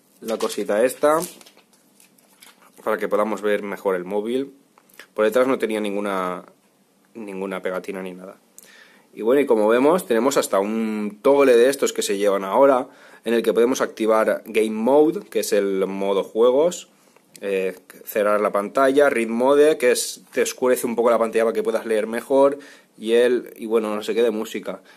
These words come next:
Y si vamos girando, vemos que tenemos más opciones. Es algo bastante curioso que lo tenga un móvil de este tipo. Fondos de pantalla, widgets, ajustes, bah, entendido. Y vemos que el móvil ya de por sí, cuando lo encendemos,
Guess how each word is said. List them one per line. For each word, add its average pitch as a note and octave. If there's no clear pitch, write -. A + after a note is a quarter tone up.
Y B2+
si A2+
vamos A2+
girando, C3+
vemos A2
que A2+
tenemos B2
más A#2+
opciones. A2+
Es -
algo E3
bastante C3
curioso G#2+
que G#2+
lo G2
tenga G2+
un F#2+
móvil F2
de E2+
este -
tipo. -
Fondos A2+
de A2
pantalla, G#2
widgets, A2
ajustes, G#2
bah, F2+
entendido. G#2
Y A2
vemos D#3+
que F3+
el C3
móvil A#2+
ya E3+
de D3
por A2+
sí, A2
cuando A2+
lo G#2
encendemos, G2+